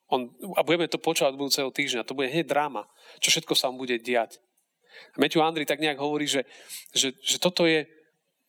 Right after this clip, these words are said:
ako keby, že Pán Boh mu dal toto slovo, aby ho podržal, keď prídu ťažké chvíle.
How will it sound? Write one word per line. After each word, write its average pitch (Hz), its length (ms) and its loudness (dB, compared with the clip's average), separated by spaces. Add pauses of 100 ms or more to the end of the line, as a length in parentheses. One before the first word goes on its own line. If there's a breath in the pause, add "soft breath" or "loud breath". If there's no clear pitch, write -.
(220)
ako - 160 0
keby, 151 240 0
že 147 160 0
Pán 165 320 0
Boh 165 80 -4
mu 147 160 -4
dal 160 160 2
toto 170 240 -2
slovo, 131 480 -2 (1200)
aby 135 160 -2
ho 135 80 0
podržal, 160 480 2
keď - 160 -8
prídu 139 160 -2
ťažké - 320 -2
chvíle. 110 400 -6